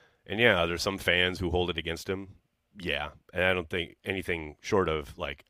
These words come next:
outstanding performances for months <laughs> on end on the football field are gonna do anything to change people's minds in that regard. Those people's minds, right? You and I know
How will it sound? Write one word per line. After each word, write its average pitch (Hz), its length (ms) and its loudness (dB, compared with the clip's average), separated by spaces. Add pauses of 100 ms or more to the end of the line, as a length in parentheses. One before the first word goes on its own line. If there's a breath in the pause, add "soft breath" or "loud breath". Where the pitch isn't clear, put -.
outstanding 92 500 2
performances 82 840 -4 (360 soft breath)
for - 140 -8
months 90 400 0
<laughs> - 120 -2
on 92 200 2
end 82 300 -4
on 76 80 -6
the 73 60 -12
football 90 280 0
field 78 240 -8
are 78 40 -10
gonna 76 120 -12
do 82 120 -4
anything 78 220 -6
to 73 60 -14
change 80 280 -6
people's 78 260 -14
minds 76 360 -10
in 76 80 -16
that 76 160 -14
regard. - 320 -20
Those 87 280 2
people's - 300 -16
minds, 76 300 -20
right? 82 220 -2 (600 soft breath)
You 147 180 2
and 110 100 8
I 85 160 4
know 73 300 -8